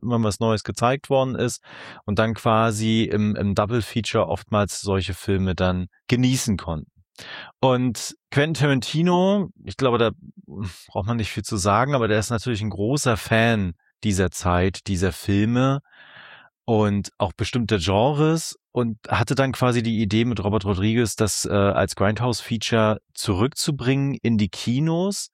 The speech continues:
Man kann aber auch gleich dazu sagen, so richtig gelungen war die Idee am Ende nicht, finanziell zumindest. <laughs>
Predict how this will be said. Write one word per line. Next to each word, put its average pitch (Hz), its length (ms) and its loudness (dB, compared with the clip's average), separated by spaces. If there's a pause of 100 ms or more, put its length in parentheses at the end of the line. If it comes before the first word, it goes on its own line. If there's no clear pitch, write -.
(120)
Man 110 140 -2
kann 123 160 2
aber 160 220 2
auch 113 160 -2
gleich 117 320 0
dazu 151 260 -4
sagen, 143 600 0 (320)
so - 160 -2
richtig 135 320 -2
gelungen 135 340 2
war 135 120 4
die 131 160 2
Idee 120 240 2
am 123 100 0
Ende 110 300 2
nicht, 143 340 0
finanziell 120 600 0
zumindest. 175 760 -2
<laughs> 101 60 -2